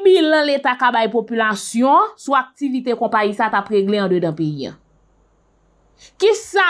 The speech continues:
yo vin kisa yo vin prezante popilasyon an kòm reyalizasyon konpayi sa a te fè andedan peyi an, alòske an tout vyolasyon konpayi an kreye, e finalman. Mini Jonas Kofi pral deside retire otorizasyon fonksyonnman an.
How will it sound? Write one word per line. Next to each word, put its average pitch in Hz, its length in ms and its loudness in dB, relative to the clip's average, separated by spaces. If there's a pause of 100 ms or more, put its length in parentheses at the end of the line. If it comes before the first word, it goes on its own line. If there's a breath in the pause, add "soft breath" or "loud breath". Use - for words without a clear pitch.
yo 320 160 0
vin 277 160 -8
kisa 392 920 -2
yo 285 100 -2
vin 302 160 -4
prezante 277 640 -2
popilasyon 240 800 -2
an 285 120 -2 (240 loud breath)
kòm 254 280 2
reyalizasyon 254 880 -4
konpayi 233 400 0
sa 247 320 -2
a 240 80 -6
te 233 160 -2
fè 233 240 0
andedan 190 400 0
peyi 151 380 -6
an, - 60 -20 (760 soft breath)
alòske 262 320 0
an 277 160 0
tout 294 160 0
vyolasyon 247 720 -2
konpayi 220 480 0
an 202 80 -2
kreye, 226 320 2 (800)
e 269 80 0
finalman. 339 640 0 (640)
Mini 311 360 6
Jonas 277 380 0
Kofi 269 240 0
pral 247 340 2
deside 247 460 0
retire 247 640 2
otorizasyon 226 640 0
fonksyonnman 170 640 -6
an. - 60 -16